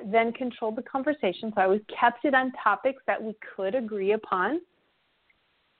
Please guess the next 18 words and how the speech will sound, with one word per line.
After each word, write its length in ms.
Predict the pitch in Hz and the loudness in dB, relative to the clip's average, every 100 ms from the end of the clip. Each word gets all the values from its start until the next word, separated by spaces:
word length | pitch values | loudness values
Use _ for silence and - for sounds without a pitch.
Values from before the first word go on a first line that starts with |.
| - | 0
And 140 | 226 | 4
then 120 | 214 | 6
I 120 | 208 202 | 6 6
always 260 | 202 196 196 | 6 4 2
left 360 | 196 214 330 - _ _ _ _ _ _ | 4 6 4 -2 _ _ _ _ _ _
and 100 | 220 | -6
did 160 | 214 208 | -2 -2
something 280 | 220 202 214 | -4 -10 -8
to 80 | 202 | -10
fill 200 | 202 190 | -6 -6
myself 380 | 185 180 - 170 | -4 -6 -8 -4
up 180 | 175 - _ 196 | -6 -6 _ -2
afterward. 540 | 180 - - 73 69 - _ _ _ _ _ _ _ _ _ | 0 -6 -8 -6 -6 -8 _ _ _ _ _ _ _ _ _
So 80 | 233 | 4
I 60 | |
was 140 | 208 180 | 4 6
very 320 | 208 226 285 | 6 6 6
intentional 760 | 311 - 311 302 247 190 185 | 2 -2 -8 -8 -8 -6 -8